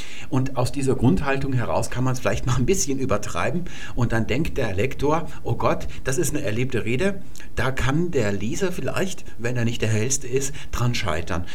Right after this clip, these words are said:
Und dann denken sie sich, „Ah, das zeichnen wir kursiv aus.“ Aber das dürft ihr nicht machen. Der Leser ist eigentlich immer in der Lage, erlebte Rede zu erkennen. Das ist ein ganz bewährtes Mittel. Und jetzt kommen wir zu Martins Frage.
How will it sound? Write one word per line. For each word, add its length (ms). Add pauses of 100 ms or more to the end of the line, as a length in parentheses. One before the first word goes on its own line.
Und 200
dann 100
denken 320
sie 160
sich, 280 (280)
„Ah, 160
das 220 (240)
zeichnen 480
wir 120
kursiv 440
aus.“ 320 (200)
Aber 220
das 200
dürft 200
ihr 80
nicht 160
machen. 380 (260)
Der 100
Leser 280
ist 180
eigentlich 480
immer 380
in 100
der 140
Lage, 360
erlebte 400
Rede 280
zu 220
erkennen. 420
Das 140
ist 120
ein 140
ganz 260
bewährtes 640
Mittel. 340 (800)
Und 180
jetzt 200
kommen 260
wir 180
zu 140
Martins 500
Frage. 520